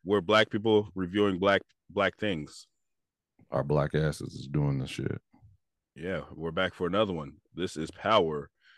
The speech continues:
Speaker 1: uh, season three. Power Ghost season three, episode four.
Speaker 2: Man, I can't, I still can't believe I watched three seasons of this shit already.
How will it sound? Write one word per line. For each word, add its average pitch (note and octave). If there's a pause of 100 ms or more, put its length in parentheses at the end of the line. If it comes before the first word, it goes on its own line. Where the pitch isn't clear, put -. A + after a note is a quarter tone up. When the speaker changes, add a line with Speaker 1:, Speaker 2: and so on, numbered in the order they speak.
(520)
Speaker 1:
uh, D#2+
season A#2 (100)
three. G2
Power A#2
Ghost A2
season A2
three, A2+
episode G2 (140)
four. F2 (1200)
Speaker 2:
Man, G1+
I C2+
can't, C#2+
I D2
still F2
can't C#2+
believe D2+
I D2+
watched D#2
three D#2
seasons D#2+
of D#2+
this D#2+
shit E2
already. E2